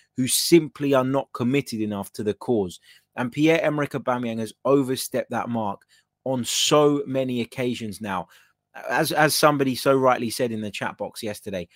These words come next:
once is a mistake. More than that, it's, it's a, a trend. A-, and we really need to stop this trend. And we need to stop this culture whereby players come to this football club and think they're the bee's knees and can do whatever they want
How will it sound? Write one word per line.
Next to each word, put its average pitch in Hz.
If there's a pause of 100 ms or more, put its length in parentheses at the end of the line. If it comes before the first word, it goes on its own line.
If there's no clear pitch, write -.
(200)
once 139
is 127
a 127
mistake. 113 (460)
More 135
than 107
that, 104 (100)
it's, -
it's - (100)
a, 104
a 104
trend. 95 (640)
A-, -
and 127
we 135
really 123
need 117
to -
stop -
this 104
trend. 92 (320)
And 113
we 123
need 127
to 123
stop - (560)
this 123
culture 139
whereby 110
players 123
come 135
to 127
this 117
football 117
club 95
and 98
think 120
they're 110
the 104
bee's 110
knees 113
and 101
can 107
do 110
whatever 107
they 107
want 104